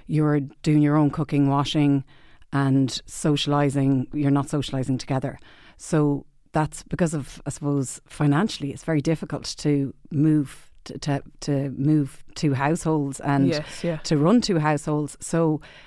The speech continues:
Speaker 1: people are living separately in the one house, and that's what we need to figure out. It's, it's really who's going where with what. That's what family law is really about, with a whole pile of emotion involved.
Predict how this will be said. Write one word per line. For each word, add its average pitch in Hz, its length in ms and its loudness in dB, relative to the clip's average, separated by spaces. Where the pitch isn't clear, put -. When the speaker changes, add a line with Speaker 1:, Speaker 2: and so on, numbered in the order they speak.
Speaker 1:
people 185 360 0
are 170 380 -2
living 143 300 2
separately 139 480 -6
in 143 160 4
the 135 80 0
one 135 160 0
house, 139 520 -6
and 135 600 -2
that's - 320 -4
what - 280 -8
we 151 160 0
need 139 180 2
to - 80 -14
figure 143 320 -4
out. 143 380 -2
It's, - 340 -10
it's 139 200 -4
really 151 320 2
who's 151 260 0
going 147 320 0
where 143 180 0
with 135 220 -6
what. 135 380 -4
That's 139 280 -6
what - 360 -8
family 135 380 -2
law 131 240 -2
is 135 140 -8
really 131 200 -4
about, 135 380 -8
with 131 180 -10
a 123 60 -10
whole 143 220 -2
pile 139 240 -2
of 135 80 -4
emotion 139 480 0
involved. 135 600 -6